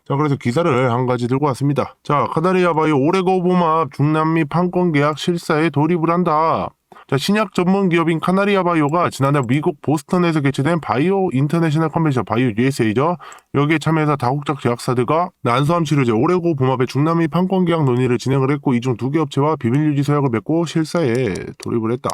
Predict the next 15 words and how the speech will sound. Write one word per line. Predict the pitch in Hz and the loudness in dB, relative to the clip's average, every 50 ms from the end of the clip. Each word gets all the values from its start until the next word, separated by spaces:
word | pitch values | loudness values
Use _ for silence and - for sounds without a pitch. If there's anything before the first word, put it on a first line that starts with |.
| - - _ | -8 -8 _
자, | - 139 | -2 0
나닉 | 143 160 190 208 190 - | 2 2 2 0 0 0
대표는 | 190 185 - 196 196 202 208 208 | 0 0 0 2 2 2 2 2
실사를 | 190 180 190 196 180 202 190 180 175 | 2 2 0 0 0 0 0 0 0
시작한 | - - 214 208 - - 170 160 156 131 - | 0 -2 -2 -2 -2 -2 -2 0 -2 -2 -4
두 | - 127 | -4 -2
개의 | 131 147 147 131 | 0 2 2 2
다국적 | 127 120 123 123 - 147 135 - | 0 -2 -4 -2 -2 -2 -2 0
제약사는 | - 127 127 - - 131 127 120 127 123 | 0 -2 -2 -2 -2 -2 0 0 0 0
남미에서 | 110 107 127 147 160 156 143 143 | 0 2 2 2 2 2 2 0
탑티어에 | 135 147 143 - 175 175 170 165 147 | 0 -2 -4 -2 0 0 2 2 2
들어가는 | 139 143 135 135 139 139 131 110 | 2 2 2 2 2 2 2 0
영업력이 | 98 107 143 160 170 156 147 135 | 0 0 2 2 2 2 0 0
뛰어난 | 139 160 165 160 156 147 | 0 0 0 2 2 2
회사들이라고 | 151 151 156 143 151 143 139 127 113 113 139 160 156 110 92 | 0 0 0 2 2 2 2 2 0 0 0 0 0 0 -2